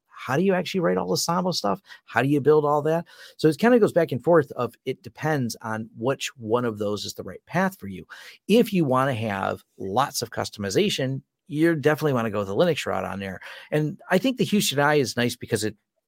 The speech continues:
will allow you to just start customizing it. But kind of, as Jay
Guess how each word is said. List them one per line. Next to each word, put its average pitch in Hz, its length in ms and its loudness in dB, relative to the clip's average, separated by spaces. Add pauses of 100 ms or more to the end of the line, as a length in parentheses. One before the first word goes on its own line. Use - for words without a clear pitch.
will 127 300 4
allow 120 240 4
you 117 180 0
to 107 180 -6
just 98 180 -6
start - 180 -4
customizing 104 600 -2
it. 107 100 -2
But - 160 -6
kind 123 180 0
of, 110 160 -2 (240)
as 101 120 0
Jay 127 280 2